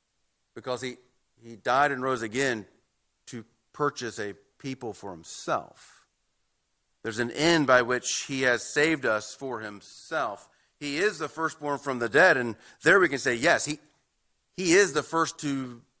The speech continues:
be raised. He, he is, in, in his resurrection, everyone else receives new life.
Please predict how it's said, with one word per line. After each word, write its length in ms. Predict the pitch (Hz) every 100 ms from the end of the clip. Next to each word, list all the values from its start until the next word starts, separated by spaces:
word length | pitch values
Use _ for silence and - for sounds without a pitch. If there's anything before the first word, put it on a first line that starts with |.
| _
be 180 | - 131
raised. 640 | 123 117 147 185 113 90
He, 220 | 127 135 147
he 220 | 139 143
is, 160 | 156 - - -
in, 100 | 143
in 160 | 151
his 200 | 160 196
resurrection, 800 | 156 175 151 139 180 202 - 143 139
everyone 420 | 147 156 151 147
else 220 | 165 156
receives 540 | 139 131 131 123 110 110
new 200 | 113 101
life. 720 | 107 151 185 104 - -